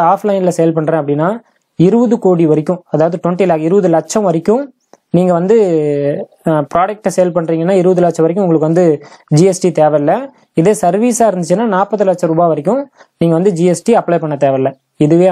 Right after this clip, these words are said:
ஆன்லைன்ல நம்ம ப்ராடக்ட்டை சேல் பண்றதா இருந்துச்சுன்னா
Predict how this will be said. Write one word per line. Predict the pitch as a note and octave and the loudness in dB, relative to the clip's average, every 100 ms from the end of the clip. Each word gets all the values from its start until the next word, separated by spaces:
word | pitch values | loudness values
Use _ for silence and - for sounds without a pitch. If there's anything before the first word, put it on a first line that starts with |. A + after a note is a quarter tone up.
| D#3 | 0
ஆன்லைன்ல | E3+ G3+ G3 F#3+ F#3 | -2 0 -2 -2 -2
நம்ம | E3 D#3 | -2 -2
ப்ராடக்ட்டை | D#3+ D#3+ E3 D#3+ | 0 -2 -2 -6
சேல் | - D#3+ | -2 0
பண்றதா | D#3 D#3 D3+ D3+ | 0 -2 0 0
இருந்துச்சுன்னா | C#3+ D3 C#3 C#3 | 0 -2 -2 -2